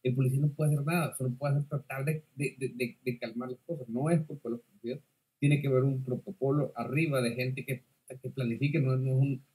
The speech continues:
no es una gran ciencia hacer todo mundo ese evento. Vayan a capacitarse a, a, a cómo se hacen esos eventos. Eh, pero hay gente que lo puede hacer en El Salvador.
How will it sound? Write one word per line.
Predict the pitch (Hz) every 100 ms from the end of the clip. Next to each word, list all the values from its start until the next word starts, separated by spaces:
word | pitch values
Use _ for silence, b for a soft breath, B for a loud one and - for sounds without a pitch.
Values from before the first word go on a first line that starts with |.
| _
no | 123
es | 135
una | 139
gran | 135 131 131
ciencia | 131 151 175 131
hacer | - 127
todo | 135
mundo | 131 165 226
ese | 160 127
evento. | 117 - 92
Vayan | - 151
a | 170
capacitarse | 147 135 123 - 180 233 202
a, | 117 123
a, | 120 - - -
a | 120 - _
cómo | 139 139
se | 131
hacen | 135 131
esos | 127 120
eventos. | 123 - _ _ _ _ _ _ _
Eh, | 131 131 127 123
pero | 151 139
hay | 139
gente | - 226 226
que | 170
lo | 123
puede | - 117
hacer | 117
en | 104
El | 101
Salvador. | 92 90 87